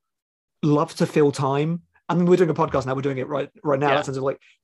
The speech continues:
Speaker 1: if you just keep a camera on someone, they will just keep talking, and they will keep talking for as long as you are filming them.
Speaker 2: Yeah.
Speaker 1: And the improv style of that really captures that when they just start just descending into nonsense, but very believable nonsense. And that, that story, the, the, the nut story, is so perfect 'cause he starts it,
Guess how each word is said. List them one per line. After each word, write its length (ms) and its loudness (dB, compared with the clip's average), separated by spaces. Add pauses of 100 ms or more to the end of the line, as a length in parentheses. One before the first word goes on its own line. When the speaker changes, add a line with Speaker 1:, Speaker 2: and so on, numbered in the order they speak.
Speaker 1:
if 100 -6
you 80 0
just 160 -4
keep 180 -2
a 60 -4
camera 260 0
on 80 -2
someone, 360 -4 (640)
they 220 0
will 120 2
just 180 -2
keep 180 -2
talking, 480 0 (140)
and 100 -2
they 80 2
will 80 -6
keep 180 -2
talking 400 0
for 120 -4
as 100 -4
long 220 0
as 100 0
you 80 0
are 60 -4
filming 320 -2
them. 200 -6 (140)
Speaker 2:
Yeah. 240 -2
Speaker 1:
And 80 2
the 80 0
improv 320 2
style 300 0
of 60 -2
that 180 0
really 100 -2
captures 380 -8
that 180 -4
when 100 -6
they 60 -4
just 160 -6
start 320 -2
just 160 -6
descending 560 -4
into 260 -4
nonsense, 600 -6
but 100 -2
very 140 0
believable 500 0
nonsense. 460 -6 (340)
And 160 0
that, 300 -2
that 280 -2
story, 440 2
the, 160 -2
the, 340 -8
the 120 -4
nut 200 -2
story, 240 -2
is 100 -4
so 160 0
perfect 400 -4
'cause 80 -8
he 80 -4
starts 500 -2
it, 220 -4